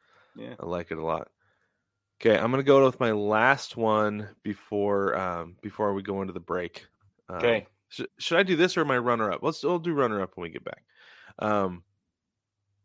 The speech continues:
Speaker 2: so this is the first one I saw when I looked up to see if the Copa hats had been released. This
Speaker 1: Yeah.
Speaker 2: is the first one I saw, and it's, uh, typically the Frisco Rough Riders, right?
Speaker 1: Right.
Speaker 2: Which their logo has a lot to do with. It's Teddy Roosevelt, right?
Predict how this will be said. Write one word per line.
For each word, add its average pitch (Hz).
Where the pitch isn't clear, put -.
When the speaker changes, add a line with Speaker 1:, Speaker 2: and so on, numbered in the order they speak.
Speaker 2:
so 113
this 131
is 156
the 131
first 120
one 120
I 107
saw 104
when 95
I 95
looked 101
up 101
to 104
see 113
if 101
the 95
Copa 95
hats 95
had 95
been 95
released. 90
This 104
Speaker 1:
Yeah. 92
Speaker 2:
is 110
the 113
first 101
one 101
I 92
saw, 85
and 98
it's, -
uh, 92
typically 147
the 123
Frisco 117
Rough 104
Riders, 85
right? 85
Speaker 1:
Right. 92
Speaker 2:
Which 95
their 104
logo 101
has 95
a 95
lot 92
to 113
do 98
with. 90
It's 95
Teddy 131
Roosevelt, 87
right? 98